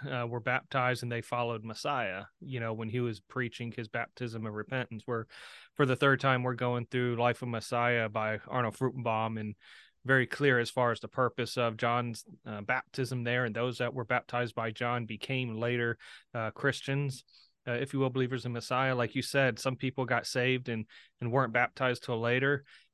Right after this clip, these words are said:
and received the Holy Ghost until later, because who is it? Paul, uh, went out, and later in the book of Acts, he says, "Under what were you baptized?" And they said, "By John's baptism."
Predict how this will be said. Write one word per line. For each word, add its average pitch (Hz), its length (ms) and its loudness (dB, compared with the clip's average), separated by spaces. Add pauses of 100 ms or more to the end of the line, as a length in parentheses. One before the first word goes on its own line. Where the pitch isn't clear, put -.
and 113 180 -4
received 123 320 -2
the 120 80 2
Holy 120 240 0
Ghost 123 300 0
until 123 260 -2
later, 127 300 2
because 120 560 -2 (340)
who 131 100 0
is 117 120 0
it? 113 120 -8
Paul, 139 440 4 (520)
uh, 110 80 2
went 127 240 2
out, 139 320 4
and 117 440 -2 (120)
later 127 260 4
in 120 60 0
the 113 80 -4
book 120 160 -2
of 117 80 2
Acts, 131 360 2
he 127 120 -4
says, 120 540 0
"Under 131 200 2
what 127 200 2
were 131 100 0
you 113 140 -2
baptized?" 117 640 0
And 120 100 -6
they 117 120 -2
said, 123 260 -2
"By 110 200 0
John's 170 300 2
baptism." 104 640 -4